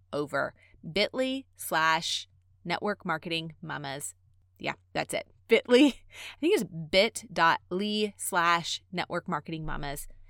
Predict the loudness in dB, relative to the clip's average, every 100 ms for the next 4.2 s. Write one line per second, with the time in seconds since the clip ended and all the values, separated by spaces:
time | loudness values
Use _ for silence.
0 | -20 -10 -2 0 0 -4 -6 -6 -4 -4
1 | -4 -2 -4 -4 -6 -8 -8 -6 -6 -6
2 | -12 -16 -14 -12 -10 -8 -8 -8 -8 -10
3 | -14 -20 -18 -12 -12 -12 -16 -14 -14 -10
4 | -12 -12